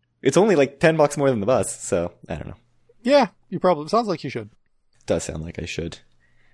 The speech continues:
Speaker 2: Parking is free, so
Speaker 1: Logistics
Speaker 2: no downside.
Speaker 1: are what everyone cares about, so.
Speaker 2: Yes, this is exactly what our people want to listen.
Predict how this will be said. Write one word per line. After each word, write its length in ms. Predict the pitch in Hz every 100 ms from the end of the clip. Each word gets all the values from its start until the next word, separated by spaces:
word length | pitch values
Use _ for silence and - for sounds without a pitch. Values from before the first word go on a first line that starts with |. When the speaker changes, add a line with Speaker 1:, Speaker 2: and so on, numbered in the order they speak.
| _
Speaker 2:
Parking 320 | 185 175 196
is 140 | 180 -
free, 320 | 160 131 -
so 340 | - 131 123 - _ _ _ _ -
Speaker 1:
Logistics 580 | 147 208 247 190 127
Speaker 2:
no 80 | 127
downside. 280 | 123 131 127 _ _ 131
Speaker 1:
are 200 | 147 131
what 160 | 110
everyone 300 | 107 107 95
cares 260 | 90 87 82
about, 320 | - 64 -
so. 260 | - 69 80 _ -
Speaker 2:
Yes, 400 | 135 135 - -
this 240 | 147 -
is 220 | 131 113
exactly 420 | 151 131 135 -
what 140 | 143 151
our 80 | 151
people 240 | - 151
want 100 | -
to 40 |
listen. 200 | 190 -